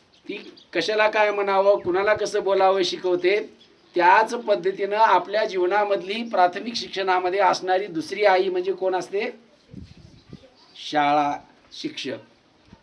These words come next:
का बरं शाळेला आई म्हणायचं? ही शाळा ही सजीव आहे का निर्जीव आहे?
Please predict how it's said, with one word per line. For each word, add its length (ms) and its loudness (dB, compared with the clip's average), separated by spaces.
का 200 6
बरं 200 2
शाळेला 540 2
आई 260 6
म्हणायचं? 500 0
ही 80 -8
शाळा 380 8
ही 140 4
सजीव 380 0
आहे 160 4
का 100 -2
निर्जीव 380 0
आहे? 280 6